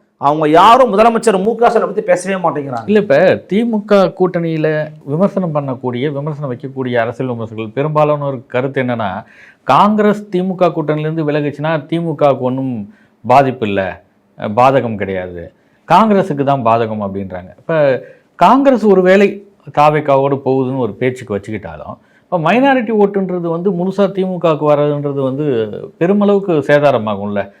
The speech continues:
Speaker 2: அது திமுகவுக்கு பாதிப்பு
Speaker 1: இல்ல,
Speaker 2: இல்லையா?
Speaker 1: நீங்க சொல்லக்கூடிய அரசியல் விமர்சகர்களுடைய கருத்து நான் முரண்படுறேன்.
Speaker 2: ம்.
Speaker 1: எனக்கு என்னன்னா, காங்கிரஸ் கட்சி போயிருச்சுன்னா திமுகவுக்கு பாதிப்பே இல்லைன்னு நான் நினைக்கல. திமுகவுக்கு பாதிப்பு உண்டு. அது பாதிப்பே இல்லைன்னு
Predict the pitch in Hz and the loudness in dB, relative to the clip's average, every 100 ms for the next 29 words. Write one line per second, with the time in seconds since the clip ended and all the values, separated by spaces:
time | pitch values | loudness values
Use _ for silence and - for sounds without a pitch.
0 | - 151 165 190 208 170 139 110 107 123 | -2 0 0 0 0 2 0 0 0 0
1 | 98 98 165 120 202 202 196 214 214 196 | -4 -2 0 0 0 -2 0 -2 0 -2
2 | 180 156 165 180 165 160 160 147 143 139 | 0 -2 -2 -4 -4 -2 0 0 -4 -2
3 | 156 156 175 131 131 160 143 107 104 107 | -4 0 -2 0 -2 -2 -2 -4 -6 -14
4 | 104 95 _ - 131 156 160 175 165 196 | -18 -18 _ -16 -12 -10 -8 -8 -6 -8
5 | 240 - - 151 233 226 202 196 185 185 | -8 -10 2 4 4 2 -2 -6 -4 2
6 | 214 190 185 196 220 175 208 233 220 185 | 2 2 -6 -2 -2 -2 -4 -4 -4 0
7 | 196 190 180 131 151 190 185 202 208 170 | 0 0 -4 2 2 2 0 2 2 2
8 | 196 214 202 139 143 143 110 - _ _ | 0 0 0 -4 -6 -6 -8 -10 _ _
9 | _ 208 226 208 196 175 156 156 131 127 | _ -10 -6 -2 -2 2 2 2 -4 -8
10 | 127 127 - _ _ _ _ 135 139 151 | -8 -10 -20 _ _ _ _ -6 2 6
11 | 220 214 190 240 202 220 | 6 4 6 6 6 2